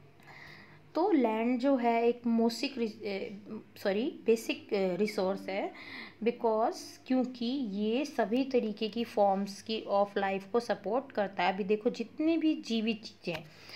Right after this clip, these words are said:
like प्लांट्स हों, ह्यूमन बीइंग हो, एनिमल्स हो, बर्ड्स हों,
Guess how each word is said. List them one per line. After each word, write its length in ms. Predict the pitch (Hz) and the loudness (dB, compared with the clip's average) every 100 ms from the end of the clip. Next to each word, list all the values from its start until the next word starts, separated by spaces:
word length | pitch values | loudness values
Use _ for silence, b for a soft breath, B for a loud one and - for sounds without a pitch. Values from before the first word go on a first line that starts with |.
| B 202 | B 2
like 280 | 185 180 - | 2 0 -2
प्लांट्स 580 | 202 196 185 180 - 185 | 0 2 0 -4 -6 -2
हों, 240 | 185 190 | 0 2
ह्यूमन 400 | 196 202 220 226 | 2 2 0 0
बीइंग 280 | 202 190 185 | -2 -2 0
हो, 220 | 190 190 196 | 0 0 0
एनिमल्स 680 | 190 208 233 233 208 196 196 | -2 0 2 2 0 0 -4
हो, 100 | 180 | -2
बर्ड्स 720 | 175 214 226 254 247 - 190 | 8 10 10 8 4 -2 -4
हों, 320 | 185 185 | -4 -4